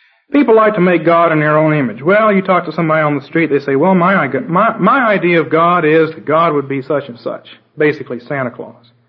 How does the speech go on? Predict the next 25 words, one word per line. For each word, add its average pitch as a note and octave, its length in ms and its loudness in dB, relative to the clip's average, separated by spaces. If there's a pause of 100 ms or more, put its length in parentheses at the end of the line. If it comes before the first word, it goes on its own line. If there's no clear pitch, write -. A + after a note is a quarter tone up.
(520)
No, C#3+ 440 -4 (160)
your C#3+ 160 2
idea D#3 260 2
of C#3 80 -2
God C3+ 240 0
is B2+ 100 -6
wrong. C3+ 360 -4 (1300)
This A#2+ 140 -16
hy-, E3+ 180 -4
the D3 220 -4
sy-, G3+ 280 -2
hymn G3+ 380 0
we D#3+ 140 0
sang D#3 320 0
earlier, C#3+ 540 2
"Who E3+ 180 2
is D#3 160 0
this D3+ 180 0
that - 120 -10
comes D#3 240 -2
from C3+ 180 -6
Edom?" D3 360 -4 (520)
Well, D3 160 -2
Jesus D#3+ 380 -2
says, D#3+ 440 0